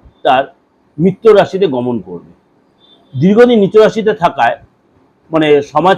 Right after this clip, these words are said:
পরিস্থিতিতে এবং আমাদের প্রত্যেক ব্যক্তিগত জীবনেও কিন্তু একটা প্রচণ্ড একটা অস্থিরতাবোধ কাজ করছিল। কিরকম?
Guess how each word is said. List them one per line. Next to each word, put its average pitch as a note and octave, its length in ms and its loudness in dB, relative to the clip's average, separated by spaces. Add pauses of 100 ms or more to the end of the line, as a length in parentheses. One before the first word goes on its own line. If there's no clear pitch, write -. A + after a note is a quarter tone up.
পরিস্থিতিতে G3 520 0
এবং C#3+ 280 -2
আমাদের D#3+ 260 -2
প্রত্যেক D#3+ 320 -6
ব্যক্তিগত F3 380 -4
জীবনেও E3+ 360 -4
কিন্তু A#2+ 200 -8
একটা A2 240 -10 (100)
প্রচণ্ড F3+ 280 -6
একটা D#3 380 -2 (680)
অস্থিরতাবোধ D#3 580 -2
কাজ - 240 -10
করছিল। F#2+ 360 -20 (580)
কিরকম? G3 380 2